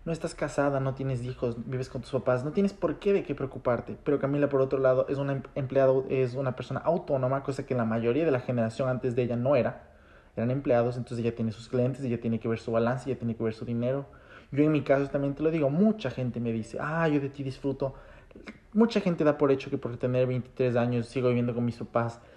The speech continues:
sigo teniendo estas cosas cuando ya me independicé. Y siguen comentando como, "Ah, ahorita disfruta, disfruta, disfruta", cuando no es así. Tú mismo lo acabas de decir.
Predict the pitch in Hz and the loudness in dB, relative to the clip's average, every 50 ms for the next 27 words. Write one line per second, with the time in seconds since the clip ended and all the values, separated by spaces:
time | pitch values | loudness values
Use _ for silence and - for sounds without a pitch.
0 | - - - - - 156 151 143 131 131 131 131 131 123 - - 127 120 - - | -20 -20 -8 -2 0 2 2 2 2 2 0 0 0 -2 -4 -6 -8 -10 -2 0
1 | 131 127 120 120 - - 123 123 123 131 139 151 151 143 131 120 120 - 113 117 | 0 0 0 -4 -4 -4 -2 0 2 2 2 2 2 2 0 0 0 0 0 0
2 | 110 104 - - 120 113 113 - - - - 127 120 - - 226 214 226 226 208 | 0 -2 -4 -2 -2 -2 -2 -4 -8 -14 -18 -18 -8 -4 -2 -2 2 2 2 2
3 | 202 202 185 175 160 156 - 180 180 175 170 - 170 165 165 165 170 170 165 160 | 4 2 0 0 0 -2 -2 -2 -2 -2 -2 -2 -2 0 0 0 2 2 2 2
4 | 151 156 156 - 151 143 143 - - - 147 147 143 143 - 143 139 131 135 - | 2 0 0 -2 -2 -2 -4 -6 -6 -2 2 2 2 2 2 0 -2 -2 -4 -6
5 | 151 139 - 143 143 139 143 143 147 - - - 165 - 151 151 151 147 147 165 | -6 -4 -2 -2 -4 -2 -4 -6 -6 -6 -6 -8 -4 -4 -2 0 0 0 2 4
6 | 202 208 160 127 127 - - 220 214 117 110 - - - 180 196 202 175 143 139 | 4 4 4 2 -2 -4 -4 -4 -4 -4 -4 -8 -4 2 4 4 4 4 4 2
7 | 123 120 120 - 120 120 117 117 113 110 - - 202 151 - | 2 2 2 2 2 2 2 0 -2 -4 -2 -2 -2 -2 -2